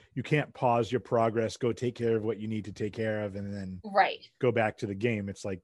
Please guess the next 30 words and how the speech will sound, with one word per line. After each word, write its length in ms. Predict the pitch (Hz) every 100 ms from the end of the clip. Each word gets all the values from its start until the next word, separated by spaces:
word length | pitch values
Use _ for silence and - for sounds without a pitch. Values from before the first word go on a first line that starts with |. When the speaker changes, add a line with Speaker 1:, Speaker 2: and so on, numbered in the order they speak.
| -
Speaker 1:
you 80 | 104
know, 200 | 95 95
okay, 260 | - 127 101
well, 320 | 101 95 98 _ _ _ _
everybody 340 | 123 131 127 127
else 180 | 123 113
is 60 |
depending 420 | 113 117 131 120 113
on 140 | 110
me. 120 | 110 110
I'm 160 | 101
playing 300 | - 120 110
this 160 | 110 113
live 300 | 117 120 104
game 340 | 117 113 107
that, 280 | 107 104 - - _ _ - - _ -
and 120 | 131
I 80 | 131
think 160 | 151
that's 180 | 156 147
a 40 |
lot, 260 | 143 135 135
that's 200 | 143 143
interesting 440 | - 156 147 139 110
'cause 120 | 117
I 80 | 113
think 160 | 147
a 40 | 147
lot 320 | 127 131 131
of, 220 | 123 101